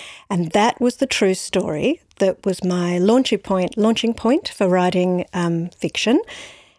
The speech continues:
And it told the story of a young boy who went missing in Louisiana, wandered off, and when he was found, two women laid claim to him. And I listened to that podcast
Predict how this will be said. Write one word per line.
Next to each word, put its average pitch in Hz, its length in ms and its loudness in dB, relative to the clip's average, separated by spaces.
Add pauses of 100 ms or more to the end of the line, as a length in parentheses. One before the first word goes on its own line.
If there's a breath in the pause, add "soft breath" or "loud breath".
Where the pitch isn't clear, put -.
(140)
And 170 120 0
it - 140 -4
told 208 280 0
the 226 80 2
story 190 420 2
of 175 80 0
a 175 40 0
young 190 300 2
boy 175 320 2
who 220 140 2
went 180 180 0
missing 240 320 2
in 196 160 2
Louisiana, 196 720 2 (420 soft breath)
wandered 208 460 4
off, 196 380 -6 (340)
and 175 120 0
when 196 140 2
he 247 100 4
was 254 200 0
found, 170 560 -4 (200)
two 196 220 2
women 180 440 0
laid 180 280 -2
claim 277 280 4
to 240 120 -2
him. 165 220 -6 (1000)
And 190 100 2
I 202 40 4
listened 294 380 4
to 330 60 4
that 233 200 2
podcast 202 400 0